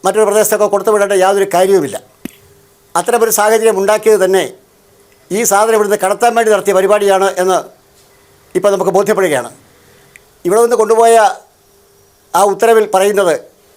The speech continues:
ചെമ്പുപാളി എന്നാണ്. ഇപ്പോൾ നാം കേട്ടിടത്തോളം സ്വർണം പ്ലേറ്റഡ് അല്ല, സ്വർണം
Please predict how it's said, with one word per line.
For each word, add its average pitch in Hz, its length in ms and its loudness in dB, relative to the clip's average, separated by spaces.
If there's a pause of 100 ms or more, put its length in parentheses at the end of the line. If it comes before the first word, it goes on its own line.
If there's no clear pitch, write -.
(340)
ചെമ്പുപാളി 220 540 2
എന്നാണ്. 120 240 -4 (960)
ഇപ്പോൾ 220 180 0
നാം 226 160 0
കേട്ടിടത്തോളം 226 560 0 (840)
സ്വർണം 202 360 0 (380)
പ്ലേറ്റഡ് 214 380 0
അല്ല, 131 120 -6 (720)
സ്വർണം 214 320 0